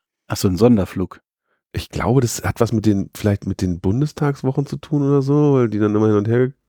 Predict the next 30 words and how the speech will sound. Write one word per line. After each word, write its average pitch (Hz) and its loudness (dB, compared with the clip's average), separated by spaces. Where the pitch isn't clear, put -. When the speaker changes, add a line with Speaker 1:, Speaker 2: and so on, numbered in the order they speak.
Speaker 2:
geschoben 127 0
werden, 123 0
die 120 0
Leute 120 2
da, 117 2
aber 82 2
keine - -8
Ahnung. - -10
Ja, 120 6
und 92 2
Sven - -2
ist 95 2
ja 87 2
Business 101 0
geflogen, 110 0
ne? 92 2
Der 82 0
kann's 80 -4
ja 80 2
leisten, 80 -2
da, 82 -2
der 80 0
Lufthansa-Business-Kunde. 80 -2
Speaker 1:
Ja, 92 -18
aber, 90 -14
aber 95 -4
ho, 101 2
der 113 4
ho, 123 4
gell? 131 2